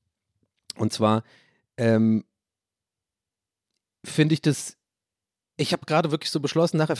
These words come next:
deswegen übrigens auch kürzer, wir fahren nachher los und ich hab's ein bisschen bei der Zeit verpeilt auch und, äh, wollte aber jetzt irgendwie trotzdem noch aufnehmen, dann hab ich die Aufnahme auch im Kasten und muss das jetzt nicht irgendwie morgen noch machen oder wenn ich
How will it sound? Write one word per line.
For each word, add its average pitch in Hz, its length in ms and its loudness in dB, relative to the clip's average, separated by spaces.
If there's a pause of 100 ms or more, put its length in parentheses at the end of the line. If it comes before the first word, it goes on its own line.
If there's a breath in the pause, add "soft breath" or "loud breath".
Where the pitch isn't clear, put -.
deswegen 147 300 0
übrigens 127 280 0
auch 110 140 -2
kürzer, 175 380 0
wir 120 80 -4
fahren 143 180 0
nachher 120 220 0
los 165 320 0
und 117 180 0
ich - 80 -4
hab's 123 140 -4
ein 123 40 -6
bisschen 117 200 -4
bei 110 40 0
der 107 120 0
Zeit - 180 -2
verpeilt 127 380 0
auch 120 200 0 (380 loud breath)
und, 117 300 2
äh, 113 160 2
wollte 131 160 2
aber 120 100 0
jetzt - 220 -2
irgendwie 117 240 -4
trotzdem 147 220 -2
noch 123 80 0
aufnehmen, 139 420 2
dann 117 100 0
hab 120 80 0
ich 113 80 -8
die 123 140 0
Aufnahme 131 260 0
auch 107 60 -2
im 117 100 0
Kasten 143 380 -2
und 120 80 4
muss 120 160 2
das 113 160 -6
jetzt 117 140 -6
nicht 104 100 -8
irgendwie 107 240 -2
morgen 139 240 2
noch 127 100 0
machen 127 260 0
oder 110 160 0
wenn 113 120 -2
ich 113 120 -4